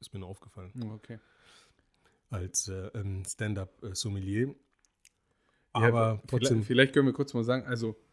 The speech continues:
Speaker 2: es waren, äh, John Smile als quasi, ich mach so in große Anführungsstriche, so der, der Opener,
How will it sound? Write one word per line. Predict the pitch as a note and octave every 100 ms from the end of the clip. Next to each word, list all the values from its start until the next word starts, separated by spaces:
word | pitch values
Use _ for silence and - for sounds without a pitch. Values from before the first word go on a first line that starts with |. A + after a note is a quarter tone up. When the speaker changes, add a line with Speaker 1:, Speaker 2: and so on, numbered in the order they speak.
| _ _ _ _
Speaker 2:
es | A#2 A2+
waren, | B2+ C3 A2+ G#2+
äh, | - A#2 A2+ A2 G#2+ G#2 G#2+ - _ _ _ _ -
John | A#2+ B2+ C3+
Smile | C3 C3 C#3 E3 E3+ - _ _ _ _ -
als | B2 B2
quasi, | - B2 A2+ G#2+ - - - _ _ _ _ -
ich | G#2+
mach | C#3 B2+
so | C3
in | A2+
große | A2+ D3 D3 C#3
Anführungsstriche, | C#3 C3 B2+ - C3 A#2
so | A2+ A#2+
der, | A2+ A2+ A2 A2 - _ _ _
der | A#2+ G#2+
Opener, | D3 D3+ D#3+ D#3+ E3